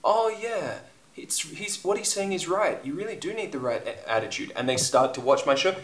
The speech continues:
Great. That means they're actually interested in the product. So they can watch again and they can watch again. They can watch as long as they like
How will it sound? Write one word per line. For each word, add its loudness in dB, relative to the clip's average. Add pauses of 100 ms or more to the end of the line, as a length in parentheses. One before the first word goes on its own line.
(160)
Great. 6
That 6
means 0
they're 6
actually 2
interested -2 (260)
in 0 (140)
the 0
product. 4 (220)
So 2
they -6
can -10
watch 0
again 2
and -4
they 0
can -4
watch 0
again. -6
They -2
can -6
watch 0
as -8
long 8
as -2
they 4
like 4